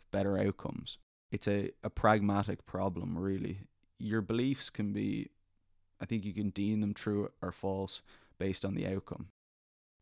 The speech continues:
Evolutionary theory provides the best explanatory framework for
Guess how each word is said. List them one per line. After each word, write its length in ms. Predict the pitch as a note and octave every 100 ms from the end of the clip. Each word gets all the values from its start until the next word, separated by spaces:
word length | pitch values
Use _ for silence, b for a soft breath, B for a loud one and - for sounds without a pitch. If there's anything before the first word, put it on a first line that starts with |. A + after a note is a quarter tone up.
| -
Evolutionary 1040 | G#2+ G#2+ G2+ G#2 - G2 G2 G2+ F#2+ F#2+
theory 580 | - F#2+ F#2+ F#2+ F#2+ F2+ _ _ _ _
provides 360 | - F#2+ G2 -
the 100 | F2+
best 400 | F#2+ A2 G2+ -
explanatory 800 | F2+ - F#2+ G2 F#2 - F2+ F2+
framework 760 | - F#2 F#2+ F#2 F#2+ F2+ - - _ _ _ _ _
for 680 | - - F2 F2+ F#2 F2+